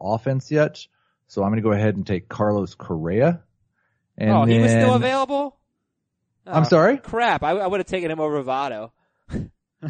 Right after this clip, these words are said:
Speaker 1: Yeah, it is important, guys, to scroll down.
Speaker 2: Yeah, it is.
Speaker 1: And then in the outfield, we didn't really talk. You know what?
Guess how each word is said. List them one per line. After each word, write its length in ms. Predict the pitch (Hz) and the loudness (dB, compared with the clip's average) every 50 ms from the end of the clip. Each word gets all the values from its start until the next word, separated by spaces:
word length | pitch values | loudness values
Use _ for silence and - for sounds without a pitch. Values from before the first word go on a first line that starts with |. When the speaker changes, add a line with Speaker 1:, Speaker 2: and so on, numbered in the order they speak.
| - - 185 - - - 202 180 165 | -8 -8 -8 -8 -10 -10 -6 0 2
Speaker 1:
Yeah, 260 | 160 170 165 165 - - | 4 4 4 2 0 0
it 60 | 160 | 0
is 320 | 151 175 190 202 214 190 208 | 2 4 4 4 2 2 0
important, 680 | 196 175 - 202 202 196 170 175 180 185 185 170 - - - | -4 -4 -2 -2 -2 -2 -2 -4 -6 -8 -8 -10 -12 -10 -6
guys, 420 | 165 160 156 151 151 156 147 - - | -4 -2 -2 -2 -2 -2 -4 -8 -12
to 100 | 131 110 | -20 -20
scroll 300 | - - 143 143 165 156 | -10 -6 -4 -2 -2 -2
down. 320 | 131 104 104 135 151 - _ | -2 -2 -4 -6 -10 -14 _
Speaker 2:
Yeah, 300 | - 302 170 170 170 170 | -10 -6 -4 -2 -2 -2
it 80 | 165 156 | -2 -4
is. 400 | 143 139 - - - - - _ _ _ _ _ _ - | -6 -8 -10 -12 -16 -20 -20 _ _ _ _ _ _ -4
Speaker 1:
And 260 | 170 156 156 165 175 | -2 0 2 4 4
then 240 | 175 175 175 175 170 | 4 4 4 4 4
in 220 | 170 170 180 196 | 4 2 2 0
the 220 | 180 160 156 - - | 0 -2 -2 -4 -2
outfield, 920 | 165 190 226 220 170 - _ 233 226 226 220 220 220 214 214 208 214 190 - _ _ _ _ _ _ _ _ _ _ _ _ - | 0 0 2 0 0 -4 _ -6 -2 0 0 2 2 2 0 0 -2 -6 -8 _ _ _ _ _ _ _ _ _ _ _ _ -16
we 260 | 107 151 233 302 339 | -10 -8 -6 -4 -2
didn't 360 | 392 403 349 339 202 - 123 135 | 0 0 0 -2 -6 -10 -10 -6
really 420 | 156 180 220 247 262 277 277 262 | -2 0 0 0 0 0 -2 -4
talk. 440 | - - 190 202 208 233 233 - - - - _ _ _ _ _ _ _ _ _ _ _ _ _ _ _ _ _ - | -4 -6 -4 -4 -4 -4 -6 -8 -14 -20 -20 _ _ _ _ _ _ _ _ _ _ _ _ _ _ _ _ _ -6
You 140 | 180 175 | -2 2
know 160 | 170 147 135 120 | 2 4 4 4
what? 280 | 113 107 104 107 - | 2 0 0 -2 -6